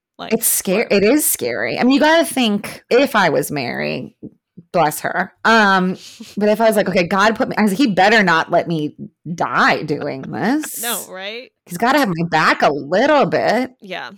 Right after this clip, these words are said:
Speaker 1: As a kid, it, it just sounds like a nice, happy story. It's maybe not till you're
Speaker 2: Yeah, once you have a baby, you're just like, "What the hell?"
Speaker 1: <laughs>
Speaker 2: This is the
Speaker 1: It's
Speaker 2: craziest
Speaker 1: horrifying.
Speaker 2: thing.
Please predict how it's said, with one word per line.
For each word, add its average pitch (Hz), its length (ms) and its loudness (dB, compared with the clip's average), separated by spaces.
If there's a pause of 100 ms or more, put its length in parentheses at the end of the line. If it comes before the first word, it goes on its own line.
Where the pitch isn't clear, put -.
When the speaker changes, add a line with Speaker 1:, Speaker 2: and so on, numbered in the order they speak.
(120)
Speaker 1:
As 277 220 -6
a 359 60 -12
kid, 277 260 -4
it, 226 160 -8
it 196 220 -4
just 208 160 -10
sounds 190 200 -8
like 180 200 -10
a 175 80 -8
nice, 165 260 -14
happy 160 320 -14
story. 135 460 -12
It's 175 360 -16
maybe 170 320 -14
not 165 240 -18
till 165 200 -14
you're 165 400 -14 (160)
Speaker 2:
Yeah, 190 160 4
once 220 240 2
you 269 80 2
have 247 160 0
a 226 80 2 (100)
baby, 185 320 2
you're 156 220 2
just 165 100 -10
like, 147 140 -4 (160)
"What 160 260 -2 (140)
the 185 120 -4
hell?" 170 540 -10
Speaker 1:
<laughs> 285 60 -8 (1500)
Speaker 2:
This 202 260 -2
is 208 140 2
the 226 80 0
Speaker 1:
It's 220 80 -10
Speaker 2:
craziest 175 580 2
Speaker 1:
horrifying. 170 240 -4
Speaker 2:
thing. - 100 -20